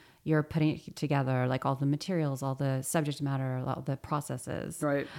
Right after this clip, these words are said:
Speaker 1: That's incredibly creative. That's very creative in a Gemini kind of way.
Speaker 2: Mm, that's true. I am
Speaker 1: Uh-huh.
Speaker 2: Gemini. You're Virgo, right?
Speaker 1: Yeah, I'm a Virgo.
Speaker 2: Perfect. I
Speaker 1: Mm-hmm.
Speaker 2: love Virgos. Virgos are awesome.
Speaker 1: Yeah, yeah. I mean, j-, d-, and I always get, get onto astrology, but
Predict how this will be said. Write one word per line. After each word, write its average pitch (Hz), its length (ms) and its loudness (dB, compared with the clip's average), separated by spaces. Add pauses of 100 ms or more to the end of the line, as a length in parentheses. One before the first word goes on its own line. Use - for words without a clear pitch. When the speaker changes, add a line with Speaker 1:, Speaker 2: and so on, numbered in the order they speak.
(140)
Speaker 1:
That's - 300 4 (160)
incredibly 156 880 6
creative. - 560 -6 (160)
That's 190 180 0
very 180 200 4
creative 143 440 0
in 131 120 2
a 127 100 0
Gemini 131 400 6
kind 143 240 2
of - 80 -4
way. - 200 6
Speaker 2:
Mm, 180 220 2
that's 165 200 2
true. 359 280 2
I 151 140 10
am 190 100 8
Speaker 1:
Uh-huh. 208 60 6
Speaker 2:
Gemini. 156 260 8
You're 208 180 12
Virgo, 170 360 10
right? 139 280 6
Speaker 1:
Yeah, 147 120 2
I'm 135 80 4
a 147 80 4
Virgo. 147 340 4
Speaker 2:
Perfect. 143 380 2
I 143 60 6
Speaker 1:
Mm-hmm. 160 80 6
Speaker 2:
love 196 200 6
Virgos. 135 480 4
Virgos 151 320 4
are 143 80 4
awesome. 143 540 2
Speaker 1:
Yeah, 175 400 4
yeah. 165 480 6
I 170 120 6
mean, 165 380 6 (380)
j-, 220 140 2
d-, 165 200 -2 (460)
and - 100 -4
I 147 80 4
always 151 220 2
get, - 200 -6
get 143 140 -2
onto 135 180 0
astrology, 131 440 -2
but 139 160 -4